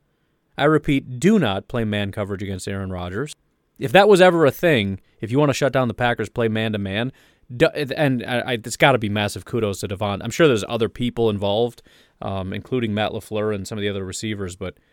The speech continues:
do not play man coverage against Aaron Rodgers. My goodness.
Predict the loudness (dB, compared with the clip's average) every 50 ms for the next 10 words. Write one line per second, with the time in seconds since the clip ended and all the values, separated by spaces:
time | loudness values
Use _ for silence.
0 | _ _ _ _ _ _ _ _ _ _ _ -16 -8 -4 0 2 2 4 4 4
1 | 4 2 2 0 -2 -2 -2 -2 -2 -4 -6 -12 -18 _ -8 -6 -6 -6 -6 -6
2 | -6 -6 -6 -8 -8 -8 -10 -10 -10 -10 -12 -12 -12 -12 -12 -10 -8 -8 -6 -6
3 | -6 -6 -6 -6 -6 -8 -10 -14 -14 -10 -6 -4 -4 -4 -6 -6 -10 -14 -12 -6
4 | -4 -4 -4 -6 -8 -12 -14 -18